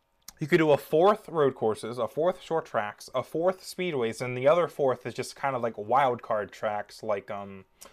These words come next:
like, tracks that don't really fall into a category, or they fall into multiple categories. So that could include, like, the plate tracks, um, Phoenix, I guess,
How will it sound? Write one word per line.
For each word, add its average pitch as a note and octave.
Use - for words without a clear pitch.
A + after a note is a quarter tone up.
like, B2+
tracks D3
that D3
don't C#3+
really D3
fall C#3
into D3+
a D#3+
category, D#3
or C3
they A2+
fall C3
into A#2
multiple A#2
categories. C3
So -
that A2+
could A#2+
include, A2+
like, A2
the A2
plate C3+
tracks, -
um, G#2+
Phoenix, D3+
I C#3+
guess, E3